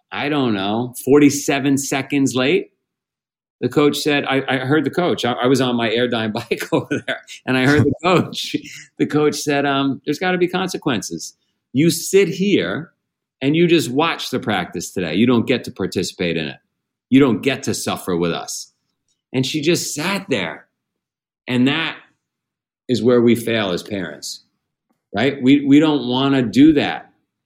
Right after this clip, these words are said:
We don't wanna traumatize the kid. We don't wanna say to the kid, "Hey, walk to school. You figure it out."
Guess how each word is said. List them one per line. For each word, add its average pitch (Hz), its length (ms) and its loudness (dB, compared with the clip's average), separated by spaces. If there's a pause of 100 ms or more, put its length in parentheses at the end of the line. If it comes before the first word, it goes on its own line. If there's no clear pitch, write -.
(120)
We 120 120 4
don't 143 240 2
wanna 135 260 0
traumatize 127 720 0
the 110 80 -2
kid. 120 380 0
We 127 100 4
don't 139 180 0
wanna 143 200 0
say 131 260 0
to 110 80 2
the 104 80 0
kid, 151 160 -6
"Hey, 220 240 -2
walk 277 220 -2
to - 80 -2
school. 82 420 -4
You 123 100 0
figure 117 300 2
it 87 80 2
out." 73 220 -6